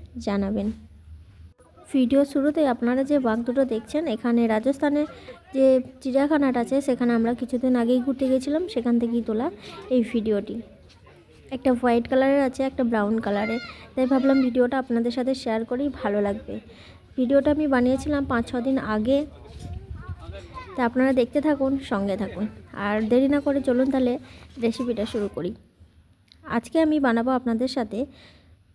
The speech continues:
সপ্তাহের শেষে শুকিয়ে যাওয়া সবজি দিয়ে, মানে স-, সপ্তাহ শেষে যে সবজিটা বেঁচে থাকে, সেই সবজি দিয়েই আজকে একটি রেসিপি আপনাদের সাথে শেয়ার করব। আশা করছি রেসিপিটা ভালো লাগবে, আর খিচুড়ির সাথে খেতে কিন্তু দারুণ লাগবে।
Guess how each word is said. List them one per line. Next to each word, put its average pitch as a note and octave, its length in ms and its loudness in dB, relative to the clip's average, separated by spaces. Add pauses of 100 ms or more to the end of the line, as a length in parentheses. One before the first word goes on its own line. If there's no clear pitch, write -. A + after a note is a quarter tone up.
(340)
সপ্তাহের C4+ 520 0
শেষে A#3+ 400 2
শুকিয়ে C4+ 420 0
যাওয়া C4+ 260 2
সবজি A#3 400 -4
দিয়ে, B3+ 280 0
মানে A3+ 220 0 (500)
স-, B3 240 -2
সপ্তাহ C4 320 0
শেষে C#4+ 340 2
যে D#4 140 2
সবজিটা B3+ 460 0
বেঁচে B3 240 2
থাকে, C4+ 240 0
সেই C4 200 0
সবজি B3+ 360 -2
দিয়েই A#3+ 300 0 (420)
আজকে A3+ 240 -6
একটি C4 200 -2
রেসিপি A#3+ 380 0
আপনাদের A#3 420 -2
সাথে A#3+ 200 -2
শেয়ার G#3 300 -4
করব। G#3 240 -4 (320)
আশা A3+ 220 -4
করছি C#4 240 0
রেসিপিটা B3 500 0
ভালো G#3+ 280 0
লাগবে, G#3 320 -2 (360)
আর A#3+ 160 -6
খিচুড়ির C4+ 420 -2
সাথে C4+ 220 0
খেতে C4+ 220 -2
কিন্তু C4+ 300 -2 (240)
দারুণ G#3+ 340 0
লাগবে। G3+ 360 -2